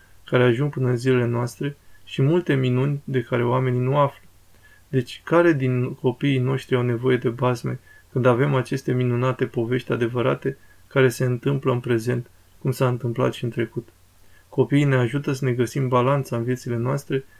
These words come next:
iar rugăciunea comună în familie – ne ajută să ne conectăm, să ne sfințim în Biserica Sfântă a Sa. Copiii noștri participă de plin în toate activitățile, la școală, care îi va ajuta cu problemele cu care se vor confrunta în lume,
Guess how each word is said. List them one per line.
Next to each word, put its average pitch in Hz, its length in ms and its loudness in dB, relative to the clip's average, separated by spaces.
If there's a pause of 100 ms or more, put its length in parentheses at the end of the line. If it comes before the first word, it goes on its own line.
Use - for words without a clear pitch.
(180)
iar 131 180 6
rugăciunea 127 540 2
comună 135 420 -2
în 123 60 -2
familie – 131 580 -2 (260)
ne 131 120 0
ajută 127 340 0
să 131 140 -4
ne 123 60 0
conectăm, 123 640 -4 (260)
să - 140 -4
ne 123 80 2
sfințim 127 480 -2
în 131 100 0
Biserica 120 460 -4
Sfântă 117 360 -6
a 110 80 -2
Sa. 110 300 -8 (580)
Copiii 135 360 2
noștri 135 380 0
participă 131 720 -2 (220)
de 123 200 2
plin 151 260 -2
în 131 120 0
toate 135 240 -2
activitățile, 143 840 -6
la 131 140 -6
școală, 131 520 0 (340)
care 131 120 6
îi 127 60 6
va 123 100 2
ajuta 123 360 0
cu 139 100 -8
problemele 135 560 0
cu 127 140 -2
care 127 220 -2
se 120 140 -6
vor 123 200 -6
confrunta 127 540 -4
în 127 100 0
lume, 143 320 -2